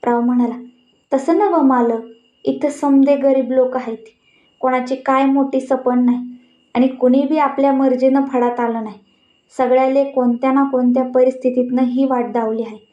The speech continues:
या सगळ्यांच्या जीवनात लय अडचणी, लय दुःख आहे, तरी बी हे समदे आपल्या कलेतून लोकांमध्ये आनंद निर्माण करतात." सुलोचनाबाई खूपच मार्मिक बोलत होती. "सुलोचनाबाई,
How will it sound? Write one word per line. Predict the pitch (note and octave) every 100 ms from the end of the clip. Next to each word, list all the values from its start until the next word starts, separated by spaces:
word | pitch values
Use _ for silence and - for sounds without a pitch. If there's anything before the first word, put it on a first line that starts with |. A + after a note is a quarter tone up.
| _ _ _ _ -
या | B3+
सगळ्यांच्या | B3 A#3+ B3 C4 C4+ C#4+
जीवनात | C4 C4 B3+ B3+ B3
लय | B3+ D4+
अडचणी, | D4+ C#4 C4 - C4 B3+ - - _
लय | C4 D4+
दुःख | C4 - - C4
आहे, | A3+ - - _ _ C4+
तरी | C4+
बी | C4+ C#4+ - - _ C4+
हे | C#4
समदे | C#4 A#3+ B3
आपल्या | B3+ B3 B3+
कलेतून | B3+ B3+ B3+ B3+ C4 B3 - - _
लोकांमध्ये | A#3+ A#3+ C4+ C4 C4 B3+ C#4 -
आनंद | B3 C4 C4+
निर्माण | C#4 C4 B3 A#3+ B3
करतात." | B3+ A3+ - - _ _ _ _ _
सुलोचनाबाई | - C4 B3 B3 B3+ B3 B3 B3+
खूपच | - B3 C4+ C4
मार्मिक | C#4 B3 A#3+ B3 B3
बोलत | B3+ A#3+ A#3+
होती. | B3+ B3 - _ - - _ _ _ _
"सुलोचनाबाई, | - C4+ B3+ B3+ C4+ C4+ C4